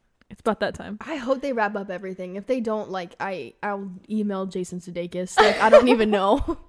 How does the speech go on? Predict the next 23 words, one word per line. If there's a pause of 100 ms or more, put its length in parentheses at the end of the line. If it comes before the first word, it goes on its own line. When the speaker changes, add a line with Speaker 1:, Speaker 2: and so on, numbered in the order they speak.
(140)
Speaker 2:
<laughs>
I'll
ma-,
mail
him
hate
letters.
Speaker 1:
Jason
Sudeikis
at
gmail
dot
com.
Speaker 2:
I, (260)
I
don't
care
about (440)
giving
him
hate
letters,
but